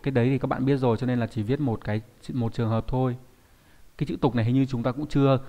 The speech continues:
chưa học ở trong phần, à, giáo trình thì phải. Mấy bài sau. Rồi, hoặc là trong từ ghép đúng không nhỉ? Từ ghép là từ gì đây? Từ, ờm, từ gì có chữ tục nhỉ? Ờ,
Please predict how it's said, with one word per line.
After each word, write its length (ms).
chưa 140
học 360
ở 100
trong 180
phần, 320
à, 120
giáo 180
trình 200
thì 80
phải. 300
Mấy 120
bài 140
sau. 320
Rồi, 220
hoặc 140
là 80
trong 120
từ 140
ghép 260
đúng 120
không 120
nhỉ? 80
Từ 120
ghép 180
là 100
từ 180
gì 100
đây? 200
Từ, 280
ờm, 540
từ 80
gì 80
có 80
chữ 180
tục 200
nhỉ? 60
Ờ, 540